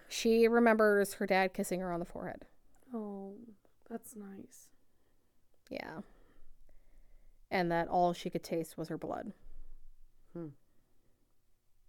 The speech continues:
Speaker 1: And the E M Ts told her dad, like, "Say your goodbyes now. Like,
Speaker 2: Ugh.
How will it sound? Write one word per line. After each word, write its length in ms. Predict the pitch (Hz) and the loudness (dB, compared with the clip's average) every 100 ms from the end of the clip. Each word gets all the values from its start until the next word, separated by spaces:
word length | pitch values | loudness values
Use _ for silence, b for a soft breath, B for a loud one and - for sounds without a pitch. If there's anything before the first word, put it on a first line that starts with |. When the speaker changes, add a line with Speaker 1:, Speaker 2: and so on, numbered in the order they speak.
| _ _ - - - _ - - | _ _ -20 -20 -20 _ -12 -4
Speaker 1:
And 520 | 170 170 175 170 165 | -2 0 -2 -2 -4
the 460 | 175 170 170 175 170 - - | -2 0 0 0 -4 -8 0
E 120 | 185 | 2
M 120 | 180 | 2
Ts 420 | 170 - 165 165 - | 0 -2 -2 -2 -4
told 420 | - 180 175 170 | -2 4 4 2
her 180 | 175 170 | 0 0
dad, 340 | 165 165 160 | 2 0 0
like, 220 | 185 165 | 0 -2
"Say 220 | - 175 165 | 0 0 0
your 120 | 160 | 0
goodbyes 380 | 175 - 160 - | -2 -4 -6 -8
now. 280 | 135 147 - - - - - - - | -8 -8 -8 -12 -14 -16 -16 -16 -2
Like, 200 | 180 180 - | 0 0 0
Speaker 2:
Ugh. 220 | 196 | 0